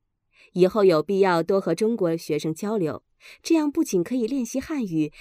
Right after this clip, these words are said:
而且还能更多地了解中国人、中国的社会和文化。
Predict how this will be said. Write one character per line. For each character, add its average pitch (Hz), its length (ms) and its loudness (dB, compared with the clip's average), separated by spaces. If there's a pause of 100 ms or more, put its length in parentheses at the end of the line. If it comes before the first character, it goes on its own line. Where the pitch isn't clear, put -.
(160)
而 196 140 2
且 190 140 -2
还 170 180 -4
能 185 160 2
更 220 220 0
多 285 180 -2
地 - 160 -4
了 175 180 -6
解 - 160 -6
中 262 220 -4
国 170 180 -2
人、 151 300 -2 (240)
中 196 180 6
国 156 160 0
的 170 80 -2
社 202 240 -2
会 202 280 -2
和 - 160 -10
文 135 200 -10
化。 165 360 -10